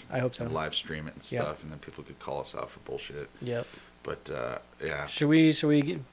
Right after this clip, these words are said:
Speaker 1: put out our email, or how do you wanna do this?
Speaker 2: Yeah, yeah, we could put out
Speaker 1: Or
Speaker 2: our email, or when we post it, we could post the email. But I guess the,
Speaker 1: Mm-hmm.
Speaker 2: what we really wanna do is, like, kinda open up the forum to not just people that we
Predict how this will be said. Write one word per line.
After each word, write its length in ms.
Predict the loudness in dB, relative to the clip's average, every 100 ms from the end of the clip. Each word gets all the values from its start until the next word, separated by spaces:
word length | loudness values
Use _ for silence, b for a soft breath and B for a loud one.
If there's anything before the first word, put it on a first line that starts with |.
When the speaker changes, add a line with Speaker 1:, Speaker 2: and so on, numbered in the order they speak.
| -2
Speaker 1:
put 120 | 4
out 140 | 6 6
our 100 | 4
email, 320 | 2 2 2 2
or 60 |
how 100 | 2
do 60 | 2
you 60 | 2
wanna 120 | 0
do 140 | 0
this? 380 | -2 -4 -8 -8 B B B B B 8
Speaker 2:
Yeah, 300 | 12 12 8 2
yeah, 100 | 8 8
we 120 | 8
could 180 | 6 10
put 100 | 10
out 60 |
Speaker 1:
Or 40 | 10
Speaker 2:
our 80 | 8
email, 240 | 6 8
or 140 | 8 8
when 80 | 6
we 100 | 4
post 360 | 4 4 4
it, 60 | 0
we 120 | -2
could 140 | -4
post 260 | 2 2 2
the 120 | -4
email. 260 | 0 2 6
But 120 | 6
I 60 | 6
guess 220 | 4 4
the, 280 | 6 6 6
Speaker 1:
Mm-hmm. 140 | 6
Speaker 2:
what 120 | 6
we 100 | 6
really 260 | 4 6 6
wanna 220 | 4 0
do 480 | -2 0 0 0 -4 -2
is, 240 | -2 0
like, 160 | -2 -2
kinda 280 | -2 -2 0
open 280 | 0 0 -2
up 240 | -4 -6
the 80 | -10
forum 440 | -4 -2 -2 -4
to 160 | -6 -4
not 220 | -2 -2
just 180 | -2 -6
people 320 | -8 -4 -2
that 260 | -2 -4 -6
we 540 | -6 -4 -4 -6 -10